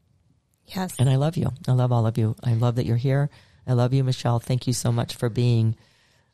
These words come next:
Speaker 2: the most <clears throat> extraordinary daughter.
Speaker 1: Love you too, Mom. Thank you for sharing that, and thank you for being so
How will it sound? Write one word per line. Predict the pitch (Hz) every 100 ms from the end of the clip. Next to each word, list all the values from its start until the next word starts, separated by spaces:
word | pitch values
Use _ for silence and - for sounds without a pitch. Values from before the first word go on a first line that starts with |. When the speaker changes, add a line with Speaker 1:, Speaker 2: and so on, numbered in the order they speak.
| _
Speaker 2:
the | 117
most | 113 110 107 - - -
<clears throat> | - - _ _ _ _ -
extraordinary | 127 - 120 117 120 117 123
daughter. | 127 143 165 131 - - _ _ _ _
Speaker 1:
Love | 294 330
you | 359 370
too, | - 254 208
Mom. | 185 185 208
Thank | - 247 233
you | 269
for | 277
sharing | 247 - 196 196 196
that, | 202 190 190
and | 208 202
thank | 214 202 202
you | 208
for | - 208
being | 202 202
so | 202 - 196 190 196